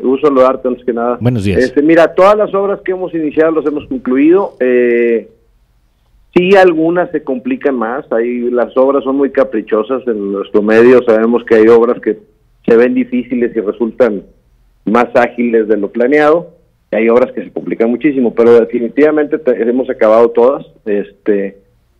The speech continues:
Speaker 1: todas, todas, todas, todas las avenidas, eh, las por más difíciles, Sal, eh, Ricardo de Anaya, prolongación Muñoz,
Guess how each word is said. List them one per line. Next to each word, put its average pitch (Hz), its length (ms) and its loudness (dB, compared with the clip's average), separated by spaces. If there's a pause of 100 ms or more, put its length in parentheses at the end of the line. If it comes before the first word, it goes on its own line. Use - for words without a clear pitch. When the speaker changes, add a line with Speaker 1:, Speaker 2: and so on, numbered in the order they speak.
Speaker 1:
todas, 135 420 2
todas, 117 280 -4
todas, 117 260 -6
todas 117 140 -4
las 117 140 -8
avenidas, 104 640 -4
eh, 98 120 -2
las 98 180 -4
por 98 180 -8
más 110 160 0
difíciles, 110 640 -2
Sal, 113 340 4
eh, 98 420 -2
Ricardo 107 360 0
de 104 80 0
Anaya, 107 680 -2 (520)
prolongación 113 480 0
Muñoz, 113 360 2